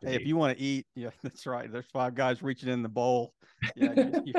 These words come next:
Speaker 2: gotta be scrappy for sure.
Speaker 1: That's the truth.
Speaker 2: It's, it's interesting. You mentioned that, you know, you, it was almost like you had a job in college, you know, as, as an athlete. And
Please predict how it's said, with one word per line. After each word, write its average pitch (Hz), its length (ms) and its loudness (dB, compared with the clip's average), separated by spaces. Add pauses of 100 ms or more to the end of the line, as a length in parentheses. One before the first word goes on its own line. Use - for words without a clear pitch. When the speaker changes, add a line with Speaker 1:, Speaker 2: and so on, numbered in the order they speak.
Speaker 2:
gotta 131 200 -4
be 127 160 -6
scrappy 117 580 -4
for 110 140 -8
sure. 113 420 -12
Speaker 1:
That's 104 240 -2
the - 80 -6
truth. - 260 -2
Speaker 2:
It's, - 360 -4
it's 139 160 -2
interesting. 147 360 -2
You 120 100 -2
mentioned 123 380 -4
that, 110 220 -4
you 117 140 -10
know, 113 40 -8
you, 113 160 -8
it 117 100 -12
was 107 120 -8
almost 123 220 -6
like 113 160 -8
you 135 60 -10
had 104 100 -4
a 95 40 -8
job 98 520 -6
in 101 140 -10
college, 101 560 -8
you 104 100 -12
know, 107 140 -10
as, 104 120 -12
as 98 200 -12
an 98 100 -12
athlete. 107 460 -10
And 104 220 -12